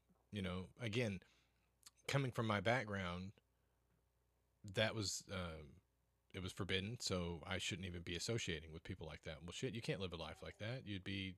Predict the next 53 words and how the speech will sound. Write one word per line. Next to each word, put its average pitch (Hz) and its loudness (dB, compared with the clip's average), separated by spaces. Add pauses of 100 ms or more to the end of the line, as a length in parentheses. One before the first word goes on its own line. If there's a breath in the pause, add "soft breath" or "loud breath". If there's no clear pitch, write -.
you'd 95 -4
be 101 -2
stuck - -2
on 101 0
a 98 -2 (640 soft breath)
in 113 2
a 110 2
cave 131 4
somewhere. 82 -4
So 98 2
you've 104 -2
gotta 120 4
still 131 0
interact 110 2
<laughs> - -
with - -4
people. 117 0 (440 loud breath)
So, 127 8 (300 loud breath)
again, 160 8
I 139 8
guess 156 8
it 135 0
sometimes, 131 4
I 104 6
guess 101 2
it, 110 -2
maybe 117 4
it 123 2
does 143 4
rub 87 0
off 78 -4
on 85 -8
you. 78 -8
Maybe 90 0
it 107 2
is 131 4
peer 95 0
pressure. - -8
Who 139 4
knows? 82 0
I'm 104 0
not 107 0
gonna 98 2
label 92 2
it 87 0
any 90 -2
of 90 -2
those 85 -2
kind 87 -4
of - -6
things. 101 -2 (400 loud breath)
But, 127 8 (1300)
um, 123 6